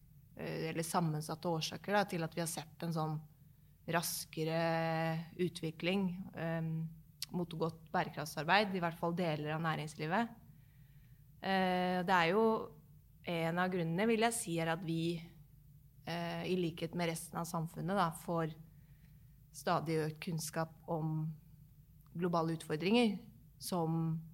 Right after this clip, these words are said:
eh, sosial dumping, tap av naturmangfold, eh, og konsekvenser av klimaendringer. Eh, og så er det jo stadig, eh,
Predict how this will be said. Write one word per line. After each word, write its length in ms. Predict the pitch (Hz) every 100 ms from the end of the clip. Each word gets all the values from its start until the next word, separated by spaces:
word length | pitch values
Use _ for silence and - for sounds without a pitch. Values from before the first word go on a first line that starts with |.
| - - - - - - - - -
eh, 600 | 185 170 165 160 160 156 160 156 160
sosial 340 | - 180 160
dumping, 1040 | 160 160 160 - 165 165 165 165 165 170 165
tap 240 | - 170 -
av 80 | 165
naturmangfold, 1040 | 160 165 160 160 160 - 165 165 160 160 160 - - - - -
eh, 580 | 151 156 160 156 156 -
og 420 | 170 170 165 160 - - - -
konsekvenser 560 | - 175 175 160 156 165
av 80 | 160
klimaendringer. 720 | 160 151 156 156 165 208 202 - - - - - - - - - - - - -
Eh, 320 | - 170 165
og 140 | 165 165
så 140 | 196
er 100 | 170
det 80 | 170
jo 120 | 254 233 233 - - -
stadig, 960 | - - - 170 151 143 160 160 156 160 - - - - - - - - - -
eh, 680 | 165 165 156 156 156 151